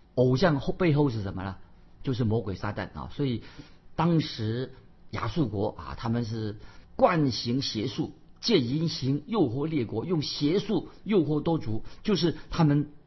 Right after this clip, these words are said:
亚述国啊，他们就是，是一个拜偶像的国家。这个偶像后面是什么？就是，呃，魔鬼撒旦。这是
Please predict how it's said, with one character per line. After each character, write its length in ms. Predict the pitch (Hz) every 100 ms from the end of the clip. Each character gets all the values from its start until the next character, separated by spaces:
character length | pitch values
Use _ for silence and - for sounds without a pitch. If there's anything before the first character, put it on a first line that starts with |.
| - -
亚 140 | -
述 160 | 117 -
国 200 | 117 120
啊， 60 | 98
他 120 | 147
们 180 | 131 123
就 140 | 127
是， 140 | 113 110 -
是 120 | - 156
一 40 |
个 140 | 143 - - -
拜 180 | - 156
偶 140 | 107 101
像 200 | 139 117
的 80 |
国 180 | 107 104
家。 220 | 110 98 - - -
这 100 | 214
个 80 |
偶 160 | - 135
像 180 | 190 151
后 120 | 170
面 120 | 151
是 80 | 120
什 80 | 104
么？ 160 | 101 - - -
就 160 | 131
是， 260 | 107 104 - - -
呃， 80 | 85
魔 220 | 98 120
鬼 120 | 107
撒 180 | 85 107
旦。 180 | 110 - - - - - -
这 120 | 151
是 340 | 135 131 120